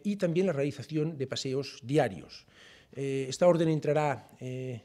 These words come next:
en vigor y tendrá plenos efectos a partir de las cero horas del día dos de mayo, por tanto,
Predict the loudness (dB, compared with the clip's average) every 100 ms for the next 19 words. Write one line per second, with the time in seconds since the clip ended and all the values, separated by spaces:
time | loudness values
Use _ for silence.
0 | -12 -8 4 6 6 2 2 2 2 -4
1 | -2 -2 -4 -4 -6 -6 -6 -2 -2 -2
2 | -6 -4 0 2 0 -4 -2 -2 -2 -6
3 | -2 0 -2 -6 -10 -8 -6 -8